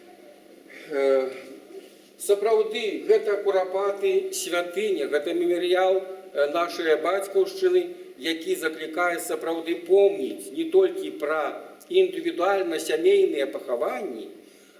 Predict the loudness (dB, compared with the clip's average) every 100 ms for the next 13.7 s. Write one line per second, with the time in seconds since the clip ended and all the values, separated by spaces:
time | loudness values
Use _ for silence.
0 | -6 0 4 4 2 -2 2 4 4 0
1 | -4 -4 -2 2 2 2 0 2 2 0
2 | 0 0 0 0 0 0 -2 -6 -12 -10
3 | -10 -10 -16 -20 -12 -6 0 0 0 0
4 | -2 -2 -4 -8 -10 -16 -20 -12 -8 -8
5 | -6 -6 -4 -6 -12 -16 -8 0 4 4
6 | 0 -6 -6 -8 0 4 4 2 -4 -4
7 | -2 0 0 -2 -4 -10 -6 -6 -2 2
8 | 4 4 2 -4 -4 -2 0 0 0 0
9 | -4 -12 -20 -2 0 2 0 2 2 0
10 | -6 -6 -6 0 2 2 -4 -8 -14 -20
11 | -20 -4 -2 0 0 2 2 2 -2 -2
12 | -4 -4 -8 -16 -20 -20 -20 -16 -4 -4
13 | -2 0 4 4 2 -6